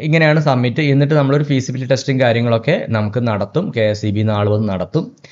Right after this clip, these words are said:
അപ്പോൾ നമ്മൾ വെൻഡേഴ്സിൻ്റെ ഹെൽപ്പോട് കൂടെ ചെയ്യുന്നതായിരിക്കും നല്ലത്, നമുക്ക് ബുദ്ധിമുട്ടുള്ള ആളുകൾക്ക്.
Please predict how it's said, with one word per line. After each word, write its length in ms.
അപ്പോൾ 140
നമ്മൾ 220
വെൻഡേഴ്സിൻ്റെ 520
ഹെൽപ്പോട് 420
കൂടെ 220
ചെയ്യുന്നതായിരിക്കും 580
നല്ലത്, 300
നമുക്ക് 260
ബുദ്ധിമുട്ടുള്ള 520
ആളുകൾക്ക്. 360